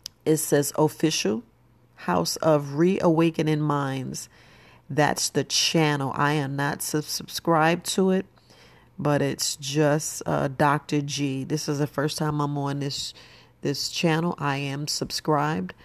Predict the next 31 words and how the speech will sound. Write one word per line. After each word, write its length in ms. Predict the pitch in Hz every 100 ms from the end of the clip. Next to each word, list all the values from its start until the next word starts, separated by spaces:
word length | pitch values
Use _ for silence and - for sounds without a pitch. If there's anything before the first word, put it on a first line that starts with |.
| - - -
So 140 | -
if 140 | 139
y'all 140 | 147 143
can, 320 | - 151 147
just 180 | 143 -
go 220 | 139 147
and 100 | 143
listen 260 | 147 - -
to 200 | 143 135
it. 60 |
I'm 200 | 131 135
not 160 | 147 143
finished 400 | - 147 151 -
listening 380 | 151 - 156 156
to 240 | - 165
it, 60 | 156
but 100 | 135
I'll 140 | 143
just 220 | 143 143
let 160 | 139 -
me, 240 | 156 147 - - -
let 100 | -
me 120 | 349 254
share 360 | - 170 151
this 140 | 151 147
before 320 | 147 160 147
it 80 | 139
get 160 | 139
taken 380 | - 151 - 143
down. 300 | 143 139 135
So 340 | - 131 139